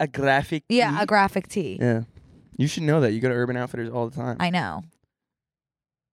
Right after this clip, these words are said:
Speaker 2: But I don't have any patterned pants because it's really hard for me to find pants that fit. So it's just, like, especially, like, take it to the next level of them being, like, a little funky. Forget it.
Speaker 1: I don't know how to sh-,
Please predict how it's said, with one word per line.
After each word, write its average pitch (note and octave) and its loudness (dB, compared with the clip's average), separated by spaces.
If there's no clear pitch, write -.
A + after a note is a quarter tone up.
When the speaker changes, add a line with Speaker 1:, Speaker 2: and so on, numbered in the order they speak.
Speaker 2:
But G3 2
I G#3 6
don't A#3 4
have G#3+ 2
any G#3 4
patterned F3+ 2
pants F3 2
because E3+ 2
it's F3 -2
really F3 2
hard F3 0
for E3+ -6
me E3 -4
to E3 0
find E3+ 0
pants E3+ 0
that - -8
fit. F3 2
So F#3+ 0
it's E3+ -2
just, E3+ 0
like, E3+ 2
especially, E3 0
like, D#3+ 4
take E3 2
it D#3 2
to E3+ -2
the D#3+ -2
next D#3+ -4
level D#3 2
of D#3+ 2
them D#3 4
being, - -4
like, E3 -4
a D#3+ -2
little D#3 -4
funky. G3 0
Forget - -2
it. - -4
Speaker 1:
I C#3 4
don't C#3 4
know A#2+ 4
how A2+ -2
to A#2+ -10
sh-, - -12